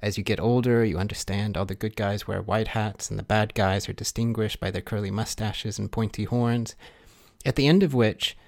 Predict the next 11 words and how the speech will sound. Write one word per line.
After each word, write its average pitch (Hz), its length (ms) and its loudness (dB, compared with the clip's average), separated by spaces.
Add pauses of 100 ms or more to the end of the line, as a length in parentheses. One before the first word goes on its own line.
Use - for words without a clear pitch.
(360)
he 135 200 0
says, 113 400 2
"And 135 140 0
everyone 139 300 0
lives 139 160 -2
happily 147 320 -2
ever 147 140 -2
after." 160 420 -4 (1000)
And 117 160 0
Buffy 110 260 0
smiles 101 800 0